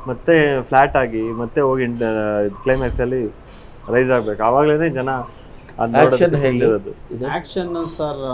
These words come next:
Speaker 3: ಒಂದು
Speaker 1: ಏಟ್.
Speaker 3: ಸ-, ಎಂಟು ಫೈಟ್ ಇದೆ.
Speaker 2: ಹ್ಮ್.
Speaker 3: So ಅದನ್ನ ಡಿಫ್ರೆಂಟ್ ಡ್ಯಾನಿ ಅವ್ರು ಮಾಡಿದ್ದಾರೆ, ಥ್ರಿಲ್ಲರ್ ಮಂಜು ಅವ್ರು ಮಾಡಿದ್ದಾರೆ, ಇನ್ನೊಬ್ರು ಪವರ್ ಪುಷ್ಪರಾಜು ಅಂತ ಮೂರು ಜನ ಫೈಟ್ ಮಾಸ್ಟರ್ ಮಾಡಿದ್ದಾರೆ. So ಒಬ್ರಿಗೆ ಕೊಟ್ರೆ ಅದು ಬೇರೆ ತರ ಆಗೋಗುತ್ತೆ ಅಂತ,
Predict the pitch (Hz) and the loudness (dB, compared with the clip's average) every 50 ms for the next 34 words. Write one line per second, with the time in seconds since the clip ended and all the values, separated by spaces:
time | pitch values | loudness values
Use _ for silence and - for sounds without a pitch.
0 | 127 127 127 127 127 123 123 123 120 117 113 113 110 110 107 107 104 107 107 113 | -8 -8 -8 -10 -10 -10 -10 -10 -10 -10 -10 -10 -12 -12 -12 -12 -10 -6 -4 -2
1 | 123 113 135 131 - - - - - - - - - - 131 143 156 151 160 156 | -2 -2 -4 -8 -10 -12 -16 -20 -20 -20 -20 -14 -8 -6 -4 -4 -4 -4 -4 -6
2 | 139 - 131 131 143 - 139 123 107 107 104 107 120 151 - - - - 104 98 | -6 -4 -4 -6 -4 -4 -6 -8 -6 -6 -8 -8 -8 -10 -12 -14 -16 -16 -14 -14
3 | 90 - - - - - - - 151 139 131 131 127 127 135 139 139 139 135 131 | -14 -16 -18 -20 -20 -18 -10 -6 -4 -2 -2 -2 -2 -2 -4 -4 -4 -4 -4 -4
4 | 127 127 127 - 175 165 156 143 120 120 123 131 147 143 135 135 127 123 123 120 | -4 -4 -4 -2 -2 -2 -2 0 0 0 0 0 -2 -4 -6 -6 -6 -6 -6 -4
5 | 120 117 117 117 117 120 123 120 120 - - 127 131 135 139 143 139 135 131 131 | -6 -6 -6 -6 -4 -4 -4 -4 -6 -10 -10 -6 -2 0 0 0 0 0 -2 0
6 | 127 143 139 131 127 127 123 120 117 113 113 107 113 113 117 120 113 - - - | 0 0 0 0 0 -2 -4 -4 -6 -6 -8 -8 -8 -8 -8 -8 -8 -10 -12 -18
7 | - - - - 135 135 143 147 147 143 131 139 135 123 - 127 120 135 147 135 | -20 -20 -16 -10 -8 -4 -4 -2 -4 -4 -4 -6 -6 -6 -4 -2 -2 0 -2 -2
8 | - 127 - - 139 127 127 127 120 120 123 120 117 107 120 123 120 120 135 143 | -4 -8 -6 -4 -4 -2 -2 -2 -4 -4 -6 -8 -8 -6 -6 -6 -4 -4 -4 -4
9 | 143 131 135 131 139 127 - 123 123 123 - - 127 123 - - 123 117 120 117 | -4 -4 -4 -4 -6 -6 -4 -4 -6 -6 -6 -8 -10 -10 -10 -10 -12 -12 -10 -10
10 | 110 110 107 107 117 117 131 147 156 - - - - - - - - - - 190 | -10 -12 -12 -10 -10 -8 -10 -10 -10 -14 -18 -18 -18 -18 -20 -20 -14 -4 -2 0
11 | 185 180 165 151 156 160 165 165 196 208 202 196 190 190 - 175 151 160 - 170 | 0 0 0 -2 -4 -2 0 2 4 4 6 4 4 2 0 -2 -4 -4 0 2
12 | 170 165 165 165 165 160 156 151 156 156 156 151 139 131 143 151 160 160 156 - | 2 4 4 2 0 0 -2 -2 -2 -2 -2 -2 0 2 2 4 4 2 2 2
13 | 123 131 139 139 139 135 135 135 131 127 123 127 135 135 135 131 | 2 4 4 4 2 2 0 -2 -4 -4 -4 -4 -4 -4 -4 -2